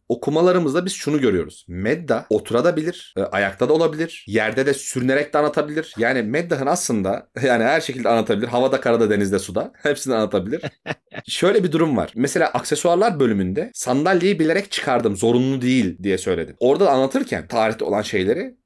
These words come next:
Speaker 1: zorunlu şeyler ve zorunlu olmayan şeyler. Oturması veya ayakta olması zorunlu bir durum değil meddahın.
Speaker 2: Hı hı.
Speaker 1: Fakat canlandırma yapması zorunlu bir şey. Sadece anlatan, sadece oturan ve anlatan, o zaman biz buna meddah demeyelim, masalcı diyelim. Ama anlattığı şeyi canlandıran,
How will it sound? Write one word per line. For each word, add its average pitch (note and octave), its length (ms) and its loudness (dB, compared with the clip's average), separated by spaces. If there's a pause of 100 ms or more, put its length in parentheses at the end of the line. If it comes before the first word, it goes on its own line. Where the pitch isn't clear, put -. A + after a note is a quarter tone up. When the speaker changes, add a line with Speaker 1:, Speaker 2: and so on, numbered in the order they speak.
(100)
Speaker 1:
zorunlu C#3 720 2
şeyler B2+ 540 -2
ve E3 80 2
zorunlu E3 400 2
olmayan D3 360 2
şeyler. E2 360 -8
Oturması A3+ 640 0
veya B2 140 4
ayakta C#3 360 0
olması C#3+ 540 0 (420)
zorunlu D3+ 460 4
bir G#2 180 0
durum D#3 320 -2
değil A2+ 300 0
meddahın. G2+ 440 -6 (120)
Speaker 2:
Hı C#3+ 60 -2
hı. A#2 260 -4
Speaker 1:
Fakat - 600 -4
canlandırma C#3 520 2
yapması F#3 340 0
zorunlu C#3+ 380 4
bir G2+ 60 -2
şey. - 260 -12
Sadece G3 460 2
anlatan, A#2 580 0
sadece F#3+ 380 2
oturan A#2+ 320 2
ve G#2+ 40 0
anlatan, G2+ 500 -2 (400)
o F#3+ 100 4
zaman G#3+ 300 2
biz G3 140 -4
buna F#3 100 0
meddah D3 320 0
demeyelim, F3+ 280 0
masalcı C3 400 0
diyelim. F2+ 260 0
Ama D#3 360 0
anlattığı C3+ 640 2
şeyi A#2+ 280 0
canlandıran, A#2 680 2